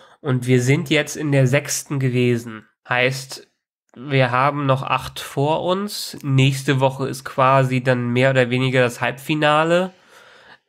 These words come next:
Passt ja auch dazu, dass sie zurück nach Vulkan scheinbar gehen. Ähm, pff, vielleicht ab dem Halbfinale führen sie ihn ein.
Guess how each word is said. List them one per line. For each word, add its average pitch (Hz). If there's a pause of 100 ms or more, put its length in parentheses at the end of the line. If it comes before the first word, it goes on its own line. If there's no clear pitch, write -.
(500)
Passt 160
ja 143
auch 135
dazu, 139
dass 135
sie 131
zurück 143
nach 135
Vulkan 151
scheinbar 160
gehen. 175 (800)
Ähm, 139
pff, -
vielleicht 127
ab 156
dem 143
Halbfinale 123
führen 123
sie 117
ihn 117
ein. -